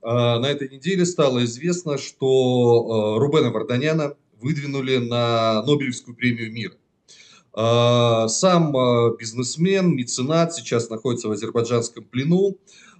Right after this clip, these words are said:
А, смотрите, вот я опять же пытаюсь на все посмотреть с разных точек зрения. С одной стороны, в общем-то, понятная история, да, подсветить фигуру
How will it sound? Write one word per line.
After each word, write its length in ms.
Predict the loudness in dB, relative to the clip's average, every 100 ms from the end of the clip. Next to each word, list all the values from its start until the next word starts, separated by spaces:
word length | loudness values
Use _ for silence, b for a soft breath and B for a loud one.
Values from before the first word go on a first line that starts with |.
| _
А, 800 | 0 4 4 6 6 4 4 2 0
смотрите, 480 | 0 0 0 -2 -8 -16 -4
вот 200 | -4 2
я 120 | 4
опять 240 | 6 4 2
же 160 | -4 -16 _
пытаюсь 560 | -2 4 4 4 -2 -4
на 120 | -4
все 160 | -2
посмотреть 520 | -2 -2 -6 -6 -8 -2
с 60 |
разных 340 | 0 0 -2 -8
точек 280 | -8 -8
зрения. 380 | -8 -6 -4 -6
С 140 | -4 -2
одной 280 | 0 -2
стороны, 380 | 0 0 2 0
в 60 | 0
общем-то, 320 | -4 -6 -4
понятная 540 | 0 2 2 0 -2
история, 440 | -4 -2 -2 -2 -2
да, 220 | 0 -2
подсветить 520 | -2 -10 -12 -8 -8
фигуру 640 | -8 -10 0 2 2 -2